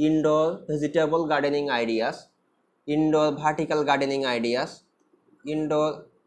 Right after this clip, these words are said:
তো এখানে দেখেন যে দুইটা কিওয়ার্ড পাইছি আমি, যে একটা হচ্ছে ভেজিটেবল আর একটা হচ্ছে ভার্টিক্যাল। তো ইনডোর ভেজিটেবল গার্ডেনিং আইডিয়াসে যদি আমি এখান থেকে ক্লিক করি, তো দেখেন আমি কিন্তু চাইলে এটার উপরেও একটা কন্টেন্ট তৈরি করতে পারি, যে ইনডোর ভেজিটেবল গার্ডেনিং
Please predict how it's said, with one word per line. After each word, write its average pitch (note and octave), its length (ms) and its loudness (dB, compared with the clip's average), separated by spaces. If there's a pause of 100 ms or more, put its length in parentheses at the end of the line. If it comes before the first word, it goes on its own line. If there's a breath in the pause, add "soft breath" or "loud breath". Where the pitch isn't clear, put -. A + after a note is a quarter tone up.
(640)
তো D3+ 80 4 (500)
এখানে G3 280 -2
দেখেন F#3+ 220 0
যে F3 140 -2
দুইটা F#3+ 280 2
কিওয়ার্ড F3 340 2
পাইছি B2+ 280 2 (100)
আমি, A#2 200 -2
যে C3 40 0 (100)
একটা - 220 -2
হচ্ছে D#3 200 -6 (100)
ভেজিটেবল D3+ 520 0
আর D3+ 140 6
একটা C#3 180 -4
হচ্ছে C3+ 160 -4 (120)
ভার্টিক্যাল। B2+ 380 2 (100)
তো C#3 60 -2 (180)
ইনডোর E3 340 0
ভেজিটেবল D3 520 -2
গার্ডেনিং D3 280 2 (100)
আইডিয়াসে C#3+ 420 -2
যদি A#2+ 180 -2
আমি A#2 160 -2
এখান B2 200 -8
থেকে A#2+ 220 -6
ক্লিক A#2+ 300 -4
করি, B2+ 160 -2 (600 soft breath)
তো D#3 120 -6
দেখেন D#3+ 260 2
আমি E3+ 200 0
কিন্তু G3 160 0 (100)
চাইলে F3 300 6
এটার D#3+ 240 2
উপরেও E3 320 0
একটা E3+ 120 -6 (100)
কন্টেন্ট D3+ 340 -2
তৈরি E3+ 220 0
করতে D3 280 -2
পারি, B2 160 2 (100)
যে B2+ 60 -4 (140)
ইনডোর D3+ 380 -2
ভেজিটেবল C3+ 420 -2 (100)
গার্ডেনিং C3 320 2